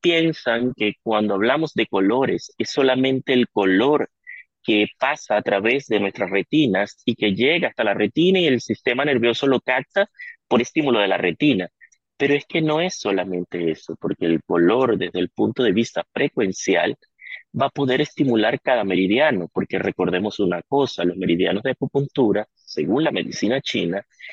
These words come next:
el sistema Jin Luo Ma-, el Jin Luo Mai, que es el sistema de meridianos, tiene la función de comunicar el exterior con el interior. En el momento que yo le coloque un estímulo frecuencial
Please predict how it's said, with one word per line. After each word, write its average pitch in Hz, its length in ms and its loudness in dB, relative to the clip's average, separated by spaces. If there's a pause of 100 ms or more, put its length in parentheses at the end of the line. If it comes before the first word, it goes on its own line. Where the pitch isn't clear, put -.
(180)
el 107 160 0
sistema 156 500 -2
Jin 170 440 0
Luo 110 360 2
Ma-, 98 380 -4 (160)
el 95 160 -8
Jin 175 300 2
Luo 139 220 4
Mai, 95 320 0 (680)
que 98 100 -2
es - 140 -6
el 98 80 -2
sistema 151 420 -4
de 107 80 0
meridianos, 117 580 2
tiene 135 180 0
la 147 80 0
función 135 400 -2
de 123 80 0
comunicar 110 680 -2
el 117 100 2
exterior 135 480 0
con 156 160 0
el 120 100 4
interior. 95 560 -2 (440)
En 131 160 2
el 131 180 4
momento 139 920 2
que 90 120 0
yo 90 100 4
le 107 120 4
coloque 101 460 2
un 90 60 0
estímulo 175 560 2
frecuencial 98 800 -2